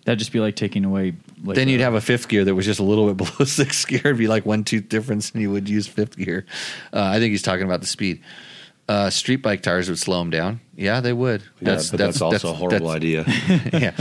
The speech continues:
Speaker 2: that's what the, that's what the two days in the same tire was like. So, okay, uh, if you guys don't have any other questions, I think we're gonna start wrapping it up here. Uh, Rick, you have anything else to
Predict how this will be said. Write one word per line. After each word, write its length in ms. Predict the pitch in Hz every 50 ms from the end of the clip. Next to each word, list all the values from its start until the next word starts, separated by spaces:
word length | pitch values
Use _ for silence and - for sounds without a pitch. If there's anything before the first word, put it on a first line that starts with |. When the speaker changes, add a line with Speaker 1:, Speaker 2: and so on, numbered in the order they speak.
| 143 -
Speaker 2:
that's 200 | - 117 113 -
what 140 | - 123 107
the, 160 | - 113 107
that's 280 | 98 98 - 107 101 -
what 120 | 117 107
the 80 | - 104
two 200 | 95 - - 117
days 220 | 107 104 104 98
in 80 | 104 98
the 80 | 98 92
same 220 | - 107 104 98
tire 240 | - 107 117 127 110
was 160 | 85 80 -
like. 260 | 76 73 76 - - - - - - - - - - - - - - - - - -
So, 360 | - - 117 104 104 104 - - -
okay, 560 | 156 147 143 - 170 170 170 156 117 95 - - - - - -
uh, 440 | 101 117 117 117 113 117 117 113 113
if 100 | 107 -
you 100 | 117 113
guys 300 | 113 123 117 117 104 107
don't 280 | 104 107 123 117 117 110
have 180 | 113 117 117
any 140 | 113 117 117
other 160 | 117 113 110
questions, 680 | 104 - - - - 123 143 147 - - 107 101 107 104
I 80 | 98 98
think 280 | - 113 110 107 -
we're 100 | 104 104 104
gonna 320 | 110 104 98 90 87 - - _ - _ _ _ - - - _ _ _ _ _ _ _ _
start 260 | - - - 98 101
wrapping 380 | 90 95 98 101 104 104 - 104
it 100 | 101 98
up 180 | 104 113 - -
here. 260 | 101 90 85 80 78 - - _ _ _ _ _ _ _ _ _ _ _ _ _ _ _ - -
Uh, 60 | - 90
Rick, 220 | 95 104 107 -
you 80 | 110 107
have 100 | 107 107
anything 260 | 107 107 95 107 104 104
else 200 | 104 107 110 -
to 240 | - - 107 104